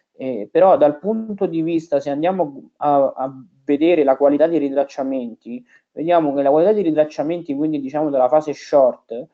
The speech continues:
è piuttosto, eh, forte,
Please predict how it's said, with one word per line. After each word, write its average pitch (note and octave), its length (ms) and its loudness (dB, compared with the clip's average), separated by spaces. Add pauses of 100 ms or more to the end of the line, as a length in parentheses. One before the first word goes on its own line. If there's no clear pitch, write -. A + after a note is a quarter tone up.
(220)
è E3 240 0
piuttosto, E3 1000 0
eh, A#2+ 760 2
forte, B2+ 560 0